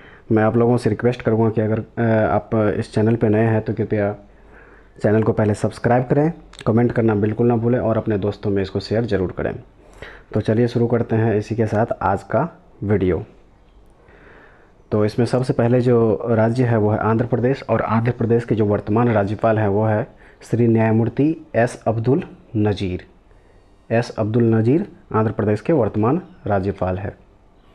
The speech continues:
उसके बाद है अरुणाचल प्रदेश और अरुणाचल प्रदेश के जो वर्तमान में राज्यपाल है वो है लेफ्टिनेंट जनरल कैवल्य, कैवल्य त्रिविक्रम परनाइक। लेफ्टिनेंट जनरल कैवल्य त्रिविक्रम परनाइक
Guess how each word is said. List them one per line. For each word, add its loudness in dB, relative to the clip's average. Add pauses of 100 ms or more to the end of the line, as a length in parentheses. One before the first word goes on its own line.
(560)
उसके 0
बाद 4
है 2
अरुणाचल 2
प्रदेश -2 (520)
और -2
अरुणाचल 0
प्रदेश 0
के 0
जो 2
वर्तमान 2
में 2
राज्यपाल 0
है -2 (100)
वो 0
है 0
लेफ्टिनेंट 0
जनरल 0
कैवल्य, 2 (300)
कैवल्य 2 (140)
त्रिविक्रम 0
परनाइक। -2 (1400)
लेफ्टिनेंट 2
जनरल 2
कैवल्य 2
त्रिविक्रम 0
परनाइक 0